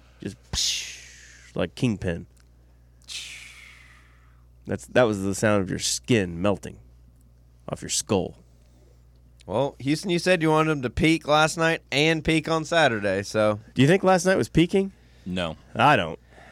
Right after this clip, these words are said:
Speaker 2: I mean, it
Speaker 1: I thought we played like crap and won by thirty is what I think, which is a very good thing. I mean, this was, I know they looked awful last night. This is not a terrible Georgia team. They're not good.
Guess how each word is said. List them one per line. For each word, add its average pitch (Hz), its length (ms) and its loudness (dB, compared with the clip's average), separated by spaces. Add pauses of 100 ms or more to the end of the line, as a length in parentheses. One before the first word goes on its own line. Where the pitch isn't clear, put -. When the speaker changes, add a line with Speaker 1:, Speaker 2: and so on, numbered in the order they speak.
(1300)
Speaker 2:
I 127 40 -4
mean, 135 160 0
it 131 160 -2 (720)
Speaker 1:
I 190 100 6
thought 262 160 6
we 175 80 6
played 170 200 4
like 143 180 2
crap 165 320 4
and 131 120 0
won 135 100 4
by 117 120 4
thirty 101 400 2
is 80 100 -6
what 104 100 4
I 101 120 4
think, 82 260 -10 (560)
which 143 180 2
is 147 100 4
a 139 60 4
very 165 260 4
good 135 300 4
thing. 120 380 2 (1120)
I 135 80 2
mean, 151 220 2
this 226 180 4
was, 247 240 4 (460)
I 180 100 4
know 254 160 6
they 190 100 8
looked 170 200 4
awful 147 340 4
last 135 240 4
night. 151 160 2
This 190 160 2
is 370 140 2
not 392 200 4
a 269 80 6
terrible 175 800 4
Georgia 117 440 2
team. - 280 -10 (380)
They're 160 180 4
not 117 400 2
good. 110 540 4